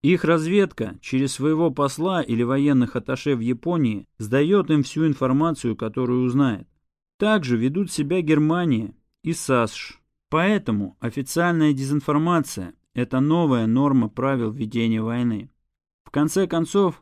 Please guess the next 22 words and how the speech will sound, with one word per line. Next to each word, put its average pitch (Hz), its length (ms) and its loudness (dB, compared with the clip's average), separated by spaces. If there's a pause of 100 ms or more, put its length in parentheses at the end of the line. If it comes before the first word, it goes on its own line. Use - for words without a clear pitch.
(120)
когда 127 320 0
мы 139 100 4
поймаем 143 580 2
этих 123 280 -2
японцев, 123 640 -2 (240)
мой 202 220 4
отряд 185 340 -2
окажется 139 560 -2
тем 147 260 0
самым 143 380 0
тайным 123 400 0
оружием, 117 600 -2
которое 135 440 0
наведёт 123 440 0
шороху 135 440 -2
в 107 100 -2
их 117 140 -6
тылах. 135 440 -2 (320)
Вы 180 220 2
убедительны, 165 800 2
господин 107 540 -2
Семёнов. 104 580 -4